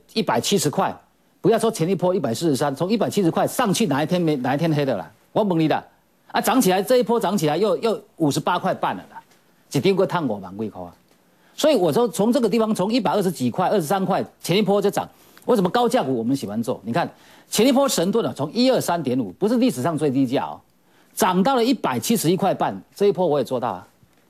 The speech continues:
再往前那一波了，那一波涨了四十八块，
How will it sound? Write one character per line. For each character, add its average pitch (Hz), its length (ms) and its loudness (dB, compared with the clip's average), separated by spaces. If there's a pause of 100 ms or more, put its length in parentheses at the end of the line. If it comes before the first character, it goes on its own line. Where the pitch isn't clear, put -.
(180)
再 254 200 0
往 143 220 4
前 147 180 0
那 165 100 -2
一 165 80 -2
波 135 240 -4
了， 101 200 -8 (280)
那 190 120 2
一 - 20 2
波 190 180 2
涨 - 140 0
了 135 80 0
四 165 140 -2
十 120 120 -4
八 120 180 -2
块， 113 240 -6